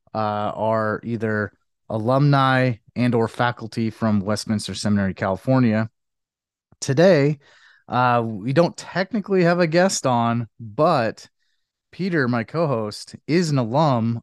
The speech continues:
of Westminster Seminary, California. So he's gonna be, uh, helping talk about this and, uh, standing in for any guests. So he is the esteemed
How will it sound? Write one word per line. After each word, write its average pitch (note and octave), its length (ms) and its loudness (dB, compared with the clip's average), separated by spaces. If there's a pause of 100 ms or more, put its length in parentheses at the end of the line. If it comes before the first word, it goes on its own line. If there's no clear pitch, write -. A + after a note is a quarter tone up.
of B2 300 -2
Westminster A2 500 -6
Seminary, G2+ 400 -2
California. F#2+ 500 -4
So G2+ 320 -4 (460)
he's E3+ 240 0
gonna C#3+ 220 2
be, A#2 440 -2 (160)
uh, F#2+ 360 -2
helping A2+ 480 -2
talk - 300 -6
about F2+ 300 -6
this - 460 -6 (480)
and, G2 400 -6
uh, F#2+ 240 -6
standing G#2+ 460 -2
in G2+ 180 -4
for G2 240 -6
any G2 180 -6
guests. G2 460 -4
So G2+ 340 -2
he C3 320 -2
is B2 220 0
the A#2+ 200 0
esteemed A#2 680 -2